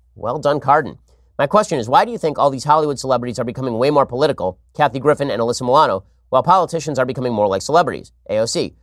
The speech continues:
thanks for all you do." Well, I think that the people in Hollywood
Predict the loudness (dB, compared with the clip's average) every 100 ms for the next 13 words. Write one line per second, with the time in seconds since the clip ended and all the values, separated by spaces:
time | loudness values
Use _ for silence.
0 | _ 0 0 0 2 4 4 0 -2 -4
1 | -6 _ _ _ 0 2 2 2 0 4
2 | 2 0 _ _ _ _ _ _ _ -8
3 | -6 -4 -2 2 2 2 0 0 -2 0
4 | 4 4 4 -2 -6